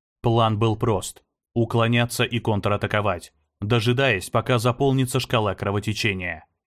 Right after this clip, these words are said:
А потом наблюдать за чудесной и прекрасной картиной предсмертной агонии гоблина. Однако в этом плане был один маленький минус. Чертова выносливость, которая из-за моих ран с каждой минутой восстанавливалась все медленнее.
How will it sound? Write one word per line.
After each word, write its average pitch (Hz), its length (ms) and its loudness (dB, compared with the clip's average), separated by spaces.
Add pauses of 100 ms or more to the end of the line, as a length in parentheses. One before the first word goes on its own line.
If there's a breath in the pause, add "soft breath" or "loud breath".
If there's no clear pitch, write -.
(100)
А 110 160 0
потом 123 480 0
наблюдать 131 520 2
за 123 120 0
чудесной 131 640 0
и 135 120 -2
прекрасной 110 560 0
картиной 127 500 0
предсмертной 120 720 0
агонии 101 600 -2
гоблина. 92 600 -4 (520)
Однако 117 540 0
в 90 60 -2
этом 117 260 0
плане 139 300 0
был 123 220 4
один 123 320 0
маленький 104 500 0
минус. 95 500 -4 (380)
Чертова 110 520 2
выносливость, 113 720 0
которая 110 420 2
из-за 104 200 0
моих 101 280 -2
ран 123 320 0
с - 120 -12
каждой 107 340 0
минутой 127 400 2
восстанавливалась 131 840 2
все - 260 -2
медленнее. 90 760 -4